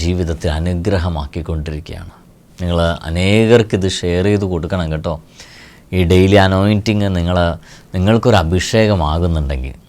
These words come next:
നിങ്ങൾക്കൊരു അഭിഷേകമാകുന്നുണ്ടെങ്കിൽ മാത്രം നിങ്ങളിത് മറ്റുള്ളവർക്ക് ഷെയർ ചെയ്ത് കൊടുക്കുക. അങ്ങനെ അനേകരെ ഈ ശുശ്രൂഷ അറിയിക്കുക.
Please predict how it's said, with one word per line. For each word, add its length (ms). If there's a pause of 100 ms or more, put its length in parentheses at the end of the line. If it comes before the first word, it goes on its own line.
(180)
നിങ്ങൾക്കൊരു 380
അഭിഷേകമാകുന്നുണ്ടെങ്കിൽ 1200 (180)
മാത്രം 560 (720)
നിങ്ങളിത് 400 (1040)
മറ്റുള്ളവർക്ക് 580
ഷെയർ 260
ചെയ്ത് 180
കൊടുക്കുക. 320 (1300)
അങ്ങനെ 240
അനേകരെ 800
ഈ 40 (100)
ശുശ്രൂഷ 560 (1160)
അറിയിക്കുക. 540